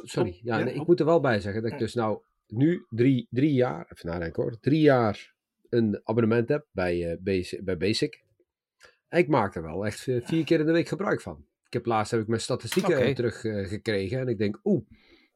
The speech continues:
Speaker 1: dat
Speaker 3: Zo.
Speaker 1: is, eh, nice, ja.
Speaker 2: Nou,
Speaker 1: Ja.
Speaker 2: mooi.
Speaker 1: Dus tijd om
Speaker 3: Nou,
Speaker 1: te stoppen.
Speaker 3: gefeliciteerd. <laughs> Het is tijd om te stoppen, inderdaad, ja.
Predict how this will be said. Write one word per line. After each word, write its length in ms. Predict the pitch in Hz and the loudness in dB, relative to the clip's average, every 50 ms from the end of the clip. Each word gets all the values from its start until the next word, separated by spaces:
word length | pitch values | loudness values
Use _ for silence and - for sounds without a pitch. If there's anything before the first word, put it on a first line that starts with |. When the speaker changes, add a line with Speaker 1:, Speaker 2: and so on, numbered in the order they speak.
| _ _ _ _ - - - - - - - - - - - - - - - | _ _ _ _ -14 -12 -12 -10 -10 -10 -10 -10 -10 -10 -10 -12 -14 -12 -6
Speaker 1:
dat 220 | - 208 156 120 | 0 2 2 2
Speaker 3:
Zo. 100 | - - | 2 0
Speaker 1:
is, 60 | 113 92 | -2 -4
eh, 60 | 76 - | -4 -4
nice, 440 | 147 180 180 123 - - - - - _ _ | -4 -2 -2 -2 -4 -6 -8 -12 -14 _ _
ja. 360 | - - - - 113 85 - _ _ - - _ _ _ _ _ _ _ _ _ _ _ | -12 -10 -10 -8 -10 -10 -12 _ _ -20 -20 _ _ _ _ _ _ _ _ _ _ _
Speaker 2:
Nou, 160 | - 185 131 | -4 -2 -2
Speaker 1:
Ja. 80 | 123 113 | 0 0
Speaker 2:
mooi. 140 | 110 127 175 - _ _ _ | -2 -4 -4 -8 _ _ _
Speaker 1:
Dus 200 | - 135 123 - | -8 -8 -6 0
tijd 160 | - 156 131 | 0 2 2
om 60 | 120 185 | 4 6
Speaker 3:
Nou, 120 | 156 131 | 4 4
Speaker 1:
te 60 | 98 | 4
stoppen. 240 | - - 143 139 - | 2 -2 -2 -2 -2
Speaker 3:
gefeliciteerd. 600 | 165 - 135 113 98 - - 131 151 165 - - - - - - 123 - _ - | -2 0 -2 -2 -2 -2 -2 -2 -2 -2 -4 -10 -20 -18 -12 -12 -12 -12 _ -16
<laughs> 340 | - _ - - 120 _ - | -16 _ -14 -18 -18 _ -8
Het 360 | - 117 - 135 151 143 - | 0 6 10 10 10 10 8
is 100 | - - | 4 6
tijd 200 | - 165 143 131 | 8 8 8 8
om 60 | 135 131 | 4 -4
te 80 | 135 | -4
stoppen, 320 | 120 196 - 160 170 - - 156 | -2 2 2 2 2 2 0 -4
inderdaad, 340 | 143 139 131 135 120 110 - | -2 0 2 2 2 2 0
ja. 240 | 113 98 92 90 | -2 -4 -4 -6